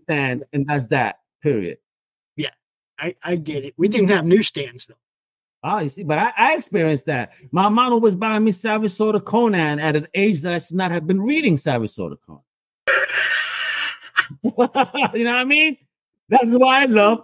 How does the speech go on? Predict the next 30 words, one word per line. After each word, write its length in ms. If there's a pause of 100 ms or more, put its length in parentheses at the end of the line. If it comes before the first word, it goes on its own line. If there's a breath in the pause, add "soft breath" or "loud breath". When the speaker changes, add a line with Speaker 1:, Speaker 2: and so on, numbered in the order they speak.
(220)
Speaker 1:
Conan. 540
Like, 240
thank 260
you, 120
Mommy. 580 (220)
<laughs> 880 (1040)
Speaker 2:
You 60
do 220
hear 260
that. 380
That's 180
awesome. 320 (640)
Speaker 1:
You 120
know? 180 (240)
All 100
right, 220
so 380 (640)
what 160
I 60
want 240
to, 80
okay, 200
so 80
you 100
got 180
into 200
your 160
comics 480
and 100
all. 320